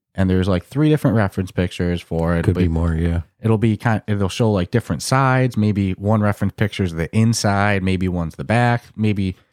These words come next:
Speaker 2: <laughs>
Speaker 1: the same shot, but kind of from different angles.
Speaker 2: When, when I saw the reference pictures for the first time on the floor, I thought they were all pretty much the same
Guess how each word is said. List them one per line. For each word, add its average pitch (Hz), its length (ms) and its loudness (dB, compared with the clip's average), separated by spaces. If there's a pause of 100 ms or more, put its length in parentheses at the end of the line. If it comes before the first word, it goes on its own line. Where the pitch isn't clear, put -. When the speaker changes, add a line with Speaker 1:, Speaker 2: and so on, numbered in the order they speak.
Speaker 2:
<laughs> - 280 -12
Speaker 1:
the 143 160 2
same 160 340 2
shot, 135 320 0
but 131 80 -6
kind 135 200 0
of 120 60 -2
from 120 140 -2
different 117 300 -2
angles. 127 540 0 (720)
Speaker 2:
When, 101 300 2 (480)
when 101 160 0
I 98 120 2
saw 104 320 0
the 95 140 -2
reference 92 480 -4
pictures 104 480 -2
for - 100 -10
the 101 100 -2
first 101 300 -4
time 110 240 0
on 110 80 2
the 107 60 2
floor, 110 440 0 (140)
I 101 180 2
thought 117 280 0
they 107 120 2
were 85 140 0
all 85 240 -2
pretty 92 320 -2
much 92 300 -2
the 78 120 -6
same 80 520 -4